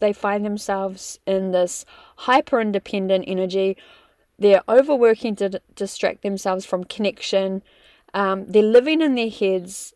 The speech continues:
and they're feeling closed off. They're closed off to intimacy as well. But I really wanna make a big clarification here.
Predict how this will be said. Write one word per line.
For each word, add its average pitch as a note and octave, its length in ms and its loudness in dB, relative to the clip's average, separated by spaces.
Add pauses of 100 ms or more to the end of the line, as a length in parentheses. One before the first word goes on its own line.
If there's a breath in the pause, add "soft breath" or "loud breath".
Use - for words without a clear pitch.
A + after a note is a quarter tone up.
(120)
and F#3+ 520 -2
they're G3+ 220 0
feeling B3 360 0
closed G3+ 600 0
off. - 220 -4
They're G#3 100 -8
closed B3 380 0
off C#4 160 -4
to - 160 -6
intimacy G3+ 560 -6
as F#3+ 180 -6
well. F#3 300 0 (380 loud breath)
But A3+ 240 4 (300 soft breath)
I A#3 60 8
really A#3+ 500 8
wanna A#3 300 0
make G#3 440 -2
a F#3+ 60 -6
big G3+ 380 -2
clarification G#3 720 -2
here. B3 240 0